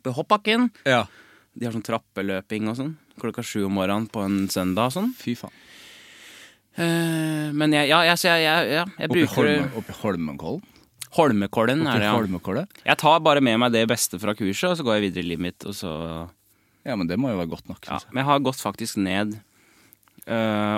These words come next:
Speaker 1: åtte kilo nå.
Speaker 2: Shit.
Speaker 1: Og det gikk ganske kjapt, da.
Speaker 2: Ja, det gjorde det.
Speaker 1: Eh, så jeg må nok kanskje prøve å spise litt mer, for at det, det gikk litt kjapt. Det er seks uker det er snakk om.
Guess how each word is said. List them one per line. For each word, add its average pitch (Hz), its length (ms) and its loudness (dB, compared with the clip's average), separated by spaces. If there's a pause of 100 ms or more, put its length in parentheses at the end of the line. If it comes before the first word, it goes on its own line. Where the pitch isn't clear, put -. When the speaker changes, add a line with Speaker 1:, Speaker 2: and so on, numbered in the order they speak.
Speaker 1:
åtte - 340 -8
kilo 95 240 -6
nå. 165 140 0 (480)
Speaker 2:
Shit. - 560 -12 (160)
Speaker 1:
Og 123 100 -2
det 123 120 2 (180)
gikk 127 240 0
ganske 135 180 0
kjapt, 165 240 -2
da. 294 60 0 (260)
Speaker 2:
Ja, 123 80 2
det 123 120 4
gjorde 113 180 0
det. - 320 -18 (340)
Speaker 1:
Eh, 127 300 -2
så 143 80 2
jeg 135 80 6
må 120 160 4
nok 139 260 -2
kanskje 120 320 -2
prøve 110 240 0
å 107 60 -6
spise 107 240 -6
litt 101 100 -4
mer, 113 160 -2
for 113 160 -6
at 104 80 -8
det, 104 140 -4
det 104 160 -2
gikk 95 260 -6
litt - 140 -14
kjapt. - 260 -12
Det 110 140 -4
er 110 100 -8
seks - 380 -10
uker 92 240 -8
det - 20 -8
er 95 60 -10
snakk - 180 -14
om. 117 80 -10